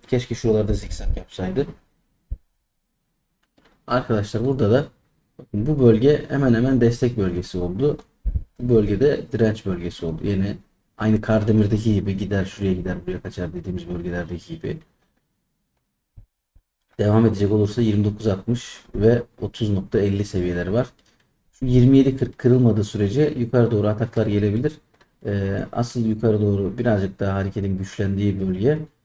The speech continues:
e, ne olacaktır? Yirmi sekiz on iki, yirmi sekiz yirmi seviyesi, yirmi sekiz on beş seviyesinin üstünde kapanışlar. Burada, e, yirmi sekiz buçuk, yirmi dokuz buçuk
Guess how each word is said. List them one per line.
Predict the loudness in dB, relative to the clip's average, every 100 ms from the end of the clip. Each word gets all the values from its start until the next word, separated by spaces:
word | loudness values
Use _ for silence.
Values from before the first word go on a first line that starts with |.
| _ _ _
e, | -6 -2 2
ne |
olacaktır? | 4 4 0 -2 -2
Yirmi | 0 0 0
sekiz | -2 0 -2 0
on | -2
iki, | -2 -4 -4
yirmi | -4 -4
sekiz | 0 2 2
yirmi | 2 0
seviyesi, | 0 0 0 -2 -8
yirmi | -4 -4 -2
sekiz | -6 -2
on | -2 -2
beş | -6 -12 -20 _ _ _
seviyesinin | -2 0 0 -4
üstünde | -6 -2 0 0
kapanışlar. | 2 0 0 2 2 0 _ _ _ _ _ 0
Burada, | 4 4 2 -2 _ _ _ _ _ _ _ _ _ -20 -20 _ _ _
e, | -2
yirmi | 2 2 4 4
sekiz | 2 0 0
buçuk, | 0 -4 -8 -4
yirmi | 0 2
dokuz | 2 2 -2
buçuk | -4 -6